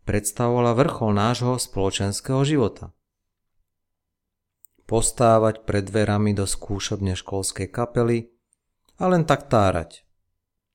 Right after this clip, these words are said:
V kapele som mal väčšinu priateľov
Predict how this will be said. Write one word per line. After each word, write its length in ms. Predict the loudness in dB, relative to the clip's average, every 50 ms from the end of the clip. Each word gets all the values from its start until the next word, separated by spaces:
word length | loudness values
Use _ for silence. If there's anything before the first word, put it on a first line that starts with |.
| _ _ _ _ _ _ _ _ -20 _ _ _ _ _ _
V 100 | _ -4
kapele 380 | -2 -2 0 4 4 4 6
som 240 | 6 6 4 6 6
mal 320 | 8 8 6 6 4 0 0
väčšinu 400 | 0 0 0 4 4 4 4 4
priateľov 800 | 6 6 6 6 6 4 0 0 0 0 0 -2 -4 -6 -10